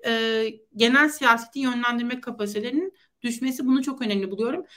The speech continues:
ve tehlikeli buluyorum. Eğer, e, tip daha da güçlenirse, yani Kılıçdaroğlu'nun iktidar olduğu bir senaryoda tipin güçlenmesini, e, tehlikeli bulmuyor değilim.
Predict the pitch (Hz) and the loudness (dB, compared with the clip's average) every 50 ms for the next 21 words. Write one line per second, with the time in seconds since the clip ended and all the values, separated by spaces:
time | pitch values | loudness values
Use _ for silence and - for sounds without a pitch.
0 | - _ _ - 233 285 311 302 - 262 233 233 233 262 269 294 233 220 202 202 | -20 _ _ 0 2 2 2 4 2 0 0 0 0 0 0 0 0 0 2 2
1 | 202 220 254 254 226 226 220 220 247 262 254 - - 196 196 202 196 202 202 - | 2 2 2 2 2 2 2 2 2 0 -4 -6 -4 -2 0 0 -2 -2 -4 -6
2 | - 311 294 - _ _ _ _ _ _ - 208 220 202 208 185 202 208 202 208 | -8 -8 -8 -10 _ _ _ _ _ _ 0 2 2 2 2 0 0 -2 -2 0
3 | 226 220 226 220 214 - 233 254 254 214 170 165 180 175 - 220 202 208 277 262 | 0 0 -2 -2 -4 -4 -4 -2 -2 -2 -4 -4 -6 -6 -6 -6 -4 -2 0 0
4 | 262 240 226 208 214 214 208 208 208 214 208 202 202 196 202 208 208 202 202 - | 2 2 0 0 0 -2 -2 0 0 2 2 4 4 2 2 0 -4 -4 -4 -4
5 | 226 214 214 214 208 196 196 202 - - - 254 233 233 - _ _ _ _ - | -2 -2 0 0 0 0 -2 -2 -6 -8 -6 -6 -6 -6 -12 _ _ _ _ -14
6 | - 208 208 - 240 220 220 214 214 214 214 - 247 254 294 330 339 _ _ _ | -12 -10 -4 2 2 4 4 4 0 -4 -6 -6 -4 -4 -4 -4 -6 _ _ _
7 | _ _ _ - 214 214 214 208 214 208 - 233 220 226 214 - 240 233 247 220 | _ _ _ -2 2 2 4 4 2 0 0 -2 -2 -2 -2 -4 -4 -4 -2 -2
8 | 214 226 233 208 208 - 262 214 220 233 240 220 202 214 269 294 - | 0 0 2 2 2 2 0 0 0 0 2 2 2 2 0 -2 -8